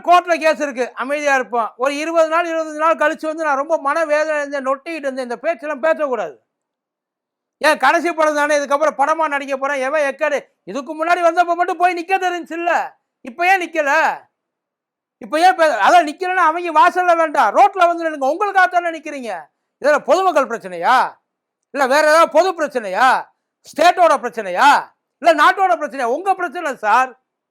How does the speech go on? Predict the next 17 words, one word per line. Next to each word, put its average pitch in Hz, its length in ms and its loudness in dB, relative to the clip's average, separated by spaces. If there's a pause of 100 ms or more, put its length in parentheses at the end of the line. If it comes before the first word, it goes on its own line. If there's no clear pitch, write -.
(800)
உங்களோட 311 360 2
ஓன் 349 340 6
இஷ்யூ. 302 460 -6 (140)
எல்லா 349 340 2
நியூஸ்லயும் 370 440 -4
உங்களை 339 200 0
கவர் 339 300 2
பண்றாங்க. 320 400 -2
உங்க 285 480 -2
பேச்சை 320 420 0
தவிர 269 380 -4 (100)
ஒரு 269 200 2
அறிக்கை 359 500 2
இது 339 100 -2
வரைக்கும் 330 280 0
வெளியில 302 240 -2
வந்திருக்குமா? 254 440 -10